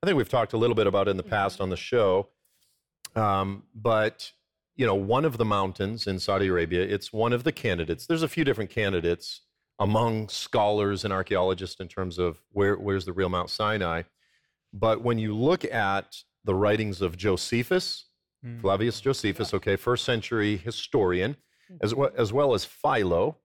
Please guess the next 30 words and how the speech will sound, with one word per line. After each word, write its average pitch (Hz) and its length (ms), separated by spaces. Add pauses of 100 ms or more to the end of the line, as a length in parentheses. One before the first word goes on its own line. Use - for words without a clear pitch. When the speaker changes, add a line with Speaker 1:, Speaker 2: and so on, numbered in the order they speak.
(640)
Speaker 1:
he 131 80
was 104 120
a 87 220 (300)
Jewish 113 280
philosopher 104 680
that 98 140
lived 98 240
over 95 200
in 92 100
Egypt 101 440
and 87 80
Alexandria. 90 640 (300)
So - 160
these 139 200
guys 165 280
both 151 340
were 185 80
alive 120 440
in 98 80
the 87 60 (160)
first 113 220
century 87 400
when 87 180
Jesus 107 480
was 131 140
alive, 98 480
when 95 100
the 82 180
apostles 107 460
were 113 100